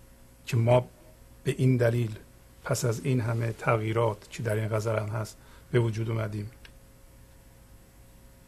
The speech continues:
چقدر می‌خوای کوچیک باشی و از غم ایام جگرخون باشی تو؟ چقدر؟ و حیف، عیب کوچیکیه که انسان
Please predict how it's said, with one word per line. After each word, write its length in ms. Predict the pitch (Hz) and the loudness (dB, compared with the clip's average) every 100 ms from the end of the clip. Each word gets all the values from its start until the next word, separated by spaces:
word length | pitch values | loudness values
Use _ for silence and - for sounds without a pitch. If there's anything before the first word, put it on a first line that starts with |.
| - - - | -20 -20 -20
چقدر 420 | - - 165 180 170 | -8 -2 -2 0 -2
می‌خوای 280 | 170 - 147 | -2 -2 -2
کوچیک 480 | - 151 - 143 | -4 -6 -4 -6
باشی 400 | - 147 127 - | -2 0 0 -2
و 280 | 143 139 127 127 - - - - - - - - - - - - - - | -2 0 -2 -8 -16 -20 -20 -20 -20 -20 -20 -20 -20 -20 -20 -20 -20 -8
از 240 | 185 120 | -4 -2
غم 160 | 127 127 | 0 0
ایام 680 | 131 120 110 120 127 120 117 - - | 0 0 0 2 2 0 -2 -10 -2
جگرخون 560 | 135 123 120 - 123 | 4 6 4 2 0
باشی 320 | 117 120 - | 0 -2 -4
تو؟ 220 | 123 139 113 | -6 -6 -6
چقدر؟ 600 | - 135 120 139 120 - - - - - - - - - - - - - | -6 -4 2 2 2 -4 -20 -20 -20 -20 -20 -20 -20 -20 -20 -20 -20 -10
و 60 | 123 113 - - - - | -6 -6 -10 -20 -20 -2
حیف، 400 | 139 165 - 170 143 - 135 | 4 4 2 0 0 0 4
عیب 480 | 147 156 151 139 | 4 4 2 0
کوچیکیه 760 | 127 - 139 - - - 165 151 | -2 -4 -2 -2 -6 -2 0 0
که 220 | - - | -2 -2
انسان 420 | 131 117 127 117 | -2 -2 -2 -4